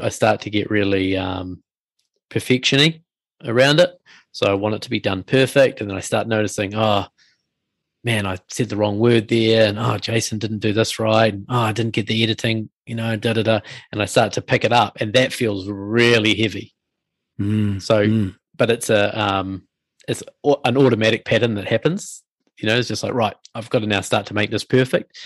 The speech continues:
Speaker 1: And before I even notice, I'm really getting down in the weeds of trying to get it perfect. Um,
Speaker 2: Does that come from a fear, or is it a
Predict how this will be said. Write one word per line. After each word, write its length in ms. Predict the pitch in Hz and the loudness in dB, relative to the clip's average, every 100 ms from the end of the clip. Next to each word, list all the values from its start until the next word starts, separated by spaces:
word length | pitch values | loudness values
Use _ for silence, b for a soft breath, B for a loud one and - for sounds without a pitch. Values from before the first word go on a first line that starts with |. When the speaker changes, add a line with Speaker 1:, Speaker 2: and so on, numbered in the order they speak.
| B B | B B
Speaker 1:
And 120 | 113 113 | -2 -2
before 220 | 117 151 | 4 6
I 100 | 120 | 6
even 240 | 107 107 | 4 0
notice, 640 | 104 123 104 110 - - - _ _ _ | 2 4 4 -2 -8 -12 -18 _ _ _
I'm 180 | 117 107 | -4 -2
really 440 | 110 110 104 95 - _ _ _ _ | 0 2 2 -2 -8 _ _ _ _
getting 200 | 104 101 | -6 -2
down 200 | 110 104 | 0 0
in 100 | 101 | 0
the 60 | 92 | -2
weeds 420 | 98 101 107 113 | 2 2 2 -2
of 80 | 104 | -6
trying 220 | - 101 | -4 -4
to 80 | 101 | -4
get 200 | - 104 | -4 -6
it 120 | - | -2
perfect. 480 | 117 117 - - - b b b b b _ _ - | -2 0 -4 -8 -18 b b b b b _ _ -10
Um, 560 | 110 101 98 101 107 _ _ _ _ _ | -6 -4 -4 -8 -20 _ _ _ _ _
Speaker 2:
Does 120 | 139 | 2
that 140 | 139 151 | 2 2
come 180 | - 117 | 2 2
from 200 | 113 107 | 0 -2
a 80 | 101 | -4
fear, 480 | - 104 101 135 - _ | -6 -4 0 -2 -4 _
or 100 | - | -2
is 140 | 107 104 | 0 4
it 100 | 107 | 4
a 200 | 101 | 2